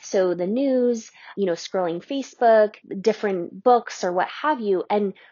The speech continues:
and really leaning in to the things that will feed you or feed your mind positively.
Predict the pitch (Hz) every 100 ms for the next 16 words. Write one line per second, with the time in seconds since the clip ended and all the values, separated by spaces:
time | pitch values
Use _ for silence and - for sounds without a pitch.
0 | - 226 226 202 233 269 285 254 208 208
1 | 247 240 214 196 - 294 175 160 262 -
2 | _ - 277 220 175 160 175 180 - 220
3 | - 214 156 170 190 - _ - _ _
4 | - 185 170 - - _ - 196 190 180
5 | - - 208 208 190 175 175 170 175 -
6 | _ 175 170 - 202 190 180 175 190 202
7 | 160 165 160 220 349 - - _ _ -
8 | 180 170 160 - - - -